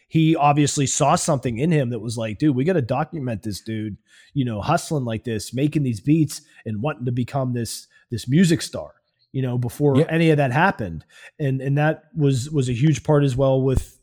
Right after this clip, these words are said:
Speaker 1: the influence of his mother, Donda, like you said, to go off of that too, hey, Ed, at this point, where she was such an integral part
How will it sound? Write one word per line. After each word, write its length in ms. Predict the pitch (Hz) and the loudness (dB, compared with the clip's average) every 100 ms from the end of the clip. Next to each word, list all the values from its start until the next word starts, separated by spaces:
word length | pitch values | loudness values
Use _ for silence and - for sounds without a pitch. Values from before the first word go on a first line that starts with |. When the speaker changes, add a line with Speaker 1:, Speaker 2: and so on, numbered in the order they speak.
| - | -8
Speaker 1:
the 220 | 135 131 | -4 -2
influence 460 | 139 - 139 127 | -2 0 0 0
of 240 | - 139 131 | 0 0 2
his 160 | 139 | 2
mother, 220 | 127 131 127 | 0 0 0
Donda, 460 | 120 123 123 120 | -2 -2 -2 -2
like 180 | 113 110 | -4 -2
you 120 | 147 | 0
said, 340 | 135 139 123 107 _ _ | 0 0 -2 -6 _ _
to 100 | 139 | 0
go 100 | 135 | 0
off 200 | 131 - | 0 -4
of 80 | 117 | -4
that 220 | 127 113 | -4 -2
too, 180 | 147 156 | 2 4
hey, 160 | 156 | 2
Ed, 120 | 127 | 0
at 120 | 123 - | -4 -8
this 160 | 117 | -12
point, 420 | - 131 123 120 - _ - | -10 -10 -8 -10 -12 _ -20
where 460 | - 127 117 120 117 | -2 -2 -2 -6 -8
she 400 | - - 147 135 | -8 0 2 2
was 260 | 131 131 120 | 0 -2 -4
such 280 | - 147 147 | 0 0 0
an 100 | 123 | -4
integral 480 | 143 143 151 143 127 | -4 -2 0 0 0
part 400 | - 147 143 | 2 4 4